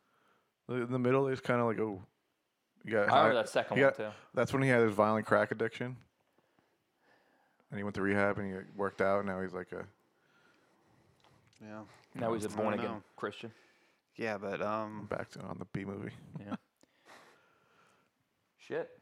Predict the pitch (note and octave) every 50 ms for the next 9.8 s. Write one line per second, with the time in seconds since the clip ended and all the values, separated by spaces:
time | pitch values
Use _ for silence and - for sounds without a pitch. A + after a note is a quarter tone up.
0 | _ - - _ _ _ _ _ _ C3 B2 B2 B2 A#2+ B2+ C#3+ D3 C3+ C#3 C3
1 | B2+ B2+ B2 C3 C3 B2 A#2 A2+ - - B2 B2 A2+ A#2 A2 A2+ F#2+ - _ -
2 | - A#2 A#2 A#2+ B2 A#2 A2+ G#2 - B2 A2 - A2+ A2 G2+ G#2 G#2+ A2 G#2+ G#2+
3 | G2 G#2 G#2+ G#2+ A2 A2 A2+ A2+ A2+ G#2+ G#2+ G2+ G#2 G2+ F#2 - - - - -
4 | C3+ B2+ B2+ B2+ B2+ B2+ B2 - B2 B2+ A2+ G2+ G2 G#2 G2+ - G2+ G#2 G2 -
5 | - B2 A2+ A2 G#2 G#2+ G#2+ G2 G2+ - - - B2+ A2 G#2+ G#2 G#2 G2 - -
6 | A2 G#2 G#2+ G2+ - G#2 G2+ G2 - - G#2+ G#2 G#2 G#2 G2+ G#2 G2 - A2 A2
7 | G#2+ G#2 G#2+ - - A#2 G#2+ G#2+ - A#2+ G#2 A2 G#2 G#2+ A#2 A2+ A2+ A2 - -
8 | A2+ A2 A2 G#2+ - G#2 G#2 - G#2+ G2 - A2+ A2 A2 A2 A2 A2 A2+ A2+ A2+
9 | A2+ A2 - - - B2+ A#2+ A#2 A#2 A#2 A2+ A2+ A2 - -